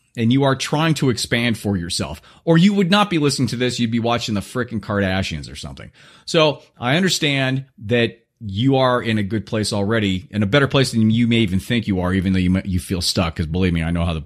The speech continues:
feeling stuck thing goes. But I'd just like you to take five minutes. That's it. And just go and just, you know, figure out, like, three, four, five things that are, that are better now versus, like, three years ago.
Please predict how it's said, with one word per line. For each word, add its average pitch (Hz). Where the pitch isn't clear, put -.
feeling 90
stuck 78
thing 76
goes. 78
But 120
I'd 131
just 175
like 175
you 170
to 147
take 135
five 151
minutes. 143
That's 120
it. 101
And 107
just 120
go 127
and 127
just, 151
you 156
know, 127
figure 160
out, 156
like, 123
three, 160
four, 131
five 117
things 101
that 131
are, 120
that 117
are 120
better 151
now 107
versus, 117
like, 110
three 123
years 104
ago. 67